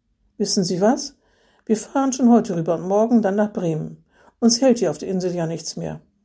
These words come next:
„Na gut“, sagte er. „Und wann wollen wir uns morgen treffen?“ „Sie könnten bei mir“, sie stockte kurz. „Ja, es war nun Ihr Haus. Also ich meine, wenn Sie wollen, können Sie auch mit in Tannenhausen übernachten.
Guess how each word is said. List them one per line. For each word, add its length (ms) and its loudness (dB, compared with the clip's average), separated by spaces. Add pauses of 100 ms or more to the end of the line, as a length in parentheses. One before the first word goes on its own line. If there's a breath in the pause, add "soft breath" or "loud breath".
(300)
„Na 180 6
gut“, 240 2
sagte 320 -4
er. 220 -8 (540 soft breath)
„Und 140 -2
wann 200 4
wollen 260 2
wir 80 0
uns 160 -4
morgen 240 0
treffen?“ 520 -4 (1080)
„Sie 240 0
könnten 300 2
bei 100 6
mir“, 400 2 (840 loud breath)
sie 180 -6
stockte 420 -4
kurz. 500 -6 (460)
„Ja, 160 4
es 160 -4
war 100 4
nun 240 -2
Ihr 220 2
Haus. 360 -10 (380 loud breath)
Also 140 0
ich 100 -2
meine, 400 4
wenn 140 0
Sie 180 -4
wollen, 480 2 (160 loud breath)
können 240 4
Sie 180 0
auch 140 -2
mit 180 4
in 100 0
Tannenhausen 580 4
übernachten. 680 -8